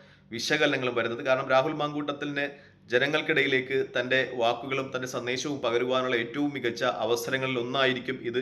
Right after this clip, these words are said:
എന്ന നിഗമനത്തിലെത്തുകയാണ്. കാരണം അദ്ദേഹത്തിനെതിരെയുള്ള ആരോപണങ്ങളിൽ മിക്കപ്പോഴും കുന്തമുന ഒടിഞ്ഞു നിൽക്കുന്ന ഒരു അവസ്ഥയാണുള്ളത്. ആരോപണങ്ങൾക്ക്, ഏഹ്, ശക്തിയില്ല, ആരോപണങ്ങൾക്ക് വ്യക്തതയില്ല, ആരോപണങ്ങൾക്ക് തെളിവുമില്ല എന്ന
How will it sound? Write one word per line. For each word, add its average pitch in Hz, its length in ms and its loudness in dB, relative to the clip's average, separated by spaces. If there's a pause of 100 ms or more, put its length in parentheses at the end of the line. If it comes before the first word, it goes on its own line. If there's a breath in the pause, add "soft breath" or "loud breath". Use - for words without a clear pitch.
(100)
എന്ന 120 100 -2
നിഗമനത്തിലെത്തുകയാണ്. 120 760 -2
കാരണം 113 260 2 (480 loud breath)
അദ്ദേഹത്തിനെതിരെയുള്ള 156 680 4
ആരോപണങ്ങളിൽ 139 640 2
മിക്കപ്പോഴും 135 500 -4 (140)
കുന്തമുന 139 460 -2
ഒടിഞ്ഞു 135 240 -2
നിൽക്കുന്ന 127 320 -4
ഒരു 127 60 4
അവസ്ഥയാണുള്ളത്. 120 640 2 (540 loud breath)
ആരോപണങ്ങൾക്ക്, 143 880 4 (220)
ഏഹ്, 113 440 4 (440)
ശക്തിയില്ല, 135 640 2 (160)
ആരോപണങ്ങൾക്ക് 131 680 2
വ്യക്തതയില്ല, 143 580 4 (140)
ആരോപണങ്ങൾക്ക് 131 640 2
തെളിവുമില്ല 143 400 6 (600)
എന്ന 123 200 -2